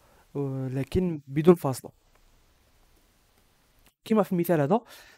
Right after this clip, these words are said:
مدي-، نقدروا نمدوا له مثلًا القيمة خمسة.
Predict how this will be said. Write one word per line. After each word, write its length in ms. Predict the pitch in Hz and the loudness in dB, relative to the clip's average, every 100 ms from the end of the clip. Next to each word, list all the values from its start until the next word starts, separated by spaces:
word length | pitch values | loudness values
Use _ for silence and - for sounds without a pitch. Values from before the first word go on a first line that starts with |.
| - - | -16 -12
مدي-، 220 | 131 147 | -8 -6
نقدروا 400 | 139 131 139 139 | -6 -8 -8 -6
نمدوا 160 | 131 | -2
له 60 | 170 | -2
مثلًا 180 | 147 170 | 0 -2
القيمة 400 | 160 180 190 202 _ - - | -2 0 0 -2 _ -20 -18
خمسة. 380 | - 127 - | -12 -12 -12